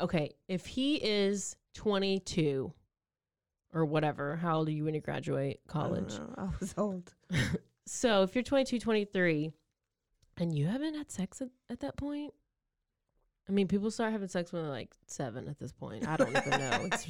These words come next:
Speaker 2: <laughs>
Speaker 1: it's real ridiculous. But he, how much porn do you think he was watching?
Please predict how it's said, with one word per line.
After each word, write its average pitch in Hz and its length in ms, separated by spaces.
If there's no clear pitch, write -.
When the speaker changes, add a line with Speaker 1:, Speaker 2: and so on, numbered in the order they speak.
Speaker 2:
<laughs> 143 100
Speaker 1:
it's - 240
real 156 400
ridiculous. 156 680
But 185 640
he, 392 500
how 285 280
much 320 260
porn 156 240
do 151 60
you 143 60
think 143 200
he 147 100
was - 160
watching? - 520